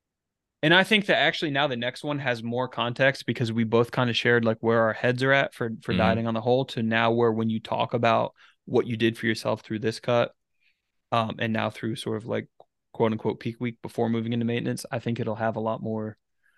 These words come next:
Speaker 1: um, a lot more s-, context, substance, whatever the word is. I think it'll
Speaker 2: Yeah.
Speaker 1: be,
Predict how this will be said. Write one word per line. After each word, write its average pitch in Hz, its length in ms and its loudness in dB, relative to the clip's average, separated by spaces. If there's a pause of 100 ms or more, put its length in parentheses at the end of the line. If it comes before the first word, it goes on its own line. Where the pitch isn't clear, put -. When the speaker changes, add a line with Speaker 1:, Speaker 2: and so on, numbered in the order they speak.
(360)
Speaker 1:
um, 58 540 -4 (1300)
a 123 80 0
lot 127 120 4
more 120 100 4
s-, - 140 -6 (800)
context, 139 440 -2
substance, 135 320 -4
whatever 147 200 4
the 113 100 -2
word 113 180 -6
is. 117 300 -8
I 147 80 -2
think 123 180 -2
it'll 151 140 4
Speaker 2:
Yeah. 85 80 2
Speaker 1:
be, 110 220 -2